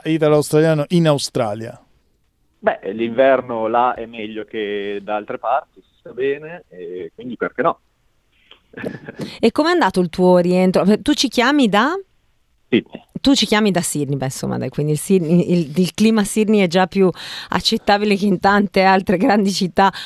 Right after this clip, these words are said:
Speaker 3: australiane, come ad esempio Melbourne. Ma raccontaci invece un po' com'è andata la tua vacanza in Italia. Ci dicevi appunto due anni che, eh, non, eh, non andavi, com'è stato l'impatto appunto da,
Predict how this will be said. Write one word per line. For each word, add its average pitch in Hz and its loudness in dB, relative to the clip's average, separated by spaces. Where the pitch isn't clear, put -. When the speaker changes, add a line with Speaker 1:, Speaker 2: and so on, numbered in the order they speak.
Speaker 3:
australiane, 175 0
come 190 2
ad 151 -2
esempio 160 2
Melbourne. 165 2
Ma 185 4
raccontaci 277 2
invece 220 2
un 214 2
po' 151 -2
com'è 240 0
andata 220 2
la 196 2
tua 202 2
vacanza 208 2
in 208 4
Italia. 196 0
Ci - -2
dicevi 190 2
appunto 185 2
due 226 4
anni 151 0
che, 156 2
eh, 175 2
non, 196 4
eh, 180 4
non 190 4
andavi, 214 4
com'è 196 2
stato - -2
l'impatto 175 2
appunto 180 0
da, 165 2